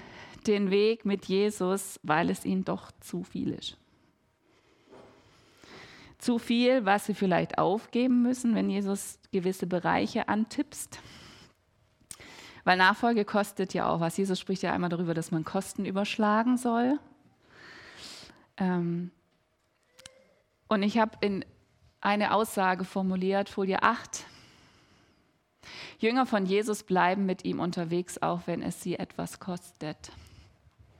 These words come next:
Sie erleben, dass seine Liebe sie zu ihrer Hingabe führt.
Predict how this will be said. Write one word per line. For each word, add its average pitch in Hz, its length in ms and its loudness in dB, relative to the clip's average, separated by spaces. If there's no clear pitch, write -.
Sie 214 180 2
erleben, 208 400 4
dass 190 240 0
seine 214 380 4
Liebe 196 420 0
sie 185 200 -4
zu - 200 -6
ihrer 175 260 -4
Hingabe 170 800 -2
führt. 170 500 -6